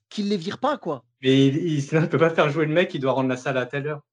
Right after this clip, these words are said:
Speaker 2: Ce que je veux dire, lui, euh, au bout d'un moment, il veut juste remplir pour avoir le créneau, pour rester dans le truc, tu vois, c'est
Speaker 1: Ouais, mais c'est, je sais pas, moi, je trouve, je trouve ça vraiment pas cool. Mais comme vous pouvez le voir, mesdames et messieurs,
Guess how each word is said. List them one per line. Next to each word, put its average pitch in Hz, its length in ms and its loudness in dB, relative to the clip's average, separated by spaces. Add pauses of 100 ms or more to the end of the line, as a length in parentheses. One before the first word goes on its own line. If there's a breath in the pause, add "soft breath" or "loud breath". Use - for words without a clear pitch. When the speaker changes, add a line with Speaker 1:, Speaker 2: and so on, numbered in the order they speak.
(200)
Speaker 2:
Ce 143 100 -12
que 156 120 -6
je 143 40 -2
veux 151 120 -2
dire, 170 160 4
lui, 185 360 0
euh, 147 360 0
au - 20 -4
bout 131 140 -8
d'un 147 120 -2
moment, 160 200 -4
il 156 80 -4
veut 135 120 -4
juste 151 220 -8
remplir 175 600 -4
pour - 180 -6
avoir 127 180 -2
le 127 120 0
créneau, 143 520 0 (420)
pour 120 160 -4
rester 131 240 -2
dans 131 120 2
le 127 80 0
truc, 147 600 -8
tu - 80 -20
vois, 131 100 -4
c'est - 320 -10 (160)
Speaker 1:
Ouais, 170 160 -2
mais 156 80 -6
c'est, 147 280 -6
je - 380 -10
sais 185 120 -4
pas, 165 140 -4
moi, 170 120 -4
je 139 60 -16
trouve, 180 180 -10
je 175 100 -10
trouve 175 200 -10
ça 180 120 0
vraiment 175 280 -4
pas - 100 -4
cool. - 180 -8 (220 loud breath)
Mais 156 100 -4
comme 185 160 0
vous 185 120 -2
pouvez 196 180 4
le 190 80 0
voir, 190 140 4
mesdames 185 280 2
et 170 60 2
messieurs, 180 320 2